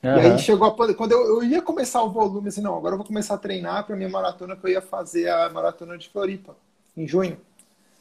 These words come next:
Speaker 1: É... aí eu ia começar os treinos em fevereiro, março, ali, março, né? Comecinho de março, eu ia começar, eu cheguei a fazer a primeira semana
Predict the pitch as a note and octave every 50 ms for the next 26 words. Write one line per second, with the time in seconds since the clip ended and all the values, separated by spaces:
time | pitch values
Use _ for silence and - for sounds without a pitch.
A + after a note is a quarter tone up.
0 | _ _ _ _ _ _ _ _ - D3+ D#3 D#3 D#3 D#3+ D#3+ D#3 D#3 D#3+ D#3+ D#3+
1 | E3 E3 E3+ F#3+ G#3+ B3 B3+ B3+ - - B3+ A3 - - C4 D4 E4 - - -
2 | C#4+ B3 B3+ B3 B3 A3 G#3+ G#3+ - A#3 G3+ G#3 A#3+ G#3+ G#3+ G#3+ A3 G#3+ G3+ F#3
3 | G3 A3 A#3 A3 - F3+ F#3 F3+ F3+ F3+ G3 F#3+ A3 B3 A#3+ - - A3+ G3 G3
4 | G#3 G3+ - G3+ F3+ F3+ E3+ - - A3 A3+ F#3 G3 F#3+ F3+ F#3 G3+ G3 - G3
5 | F#3+ G#3 B3 B3+ - - C#4 B3+ A#3+ A3 - - A3 A3+ A3+ G#3+ - G#3+ A3 A#3
6 | B3+ B3 - B3 A3 A#3 A3+ - A3+ G#3 G#3 A3+ B3+ D4 C#4+ - - C#4+ A#3 G3+
7 | G3 G#3 G#3+ B3 C#4+